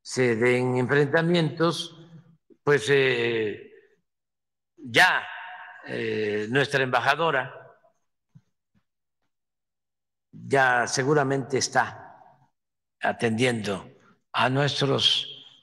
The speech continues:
eh, paisanos en Ecuador. Eh, nuestra embajadora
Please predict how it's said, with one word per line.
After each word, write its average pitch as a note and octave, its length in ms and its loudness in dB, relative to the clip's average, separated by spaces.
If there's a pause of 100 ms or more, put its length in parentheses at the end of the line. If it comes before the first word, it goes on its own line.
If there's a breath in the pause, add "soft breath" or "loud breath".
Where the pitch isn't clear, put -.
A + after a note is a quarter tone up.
eh, G#2 280 -4
paisanos C#3 840 0 (180)
en G2 80 -10
Ecuador. A#2 800 -2 (1400)
Eh, G#2+ 1200 0 (3750)
nuestra A#2 260 -4
embajadora A2+ 800 0